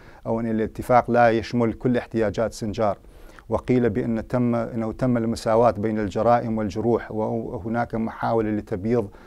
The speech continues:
صورة مرتكبي الجرائم. كل هذا الكلام ظلم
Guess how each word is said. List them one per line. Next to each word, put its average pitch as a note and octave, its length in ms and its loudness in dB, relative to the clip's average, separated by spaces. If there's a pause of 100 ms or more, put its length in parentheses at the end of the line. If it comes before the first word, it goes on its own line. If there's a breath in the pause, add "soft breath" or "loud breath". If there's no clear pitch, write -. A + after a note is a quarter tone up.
(200 loud breath)
صورة B2 360 4
مرتكبي A2+ 580 -2
الجرائم. G#2 560 0 (880)
كل C#3 180 2
هذا A#2+ 220 2
الكلام A#2 540 -4
ظلم A2+ 340 2